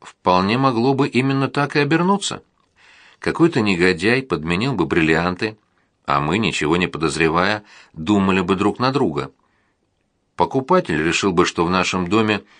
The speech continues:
ему намеренно продали подделку, а мы стали бы думать, что столкнулись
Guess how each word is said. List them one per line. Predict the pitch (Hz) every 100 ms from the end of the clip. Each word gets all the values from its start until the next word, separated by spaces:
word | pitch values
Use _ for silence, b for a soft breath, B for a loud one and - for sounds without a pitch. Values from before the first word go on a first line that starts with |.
| b -
ему | 92 113
намеренно | 101 90 92 131 123 80
продали | - 82 78
подделку, | 76 87 80 76 87 113 117 117 b b b b -
а | 95
мы | 190 208
стали | 175 175
бы | 160 160
думать, | 170 170 156 B B B
что | - 135 131
столкнулись | - 135 - 175 165 -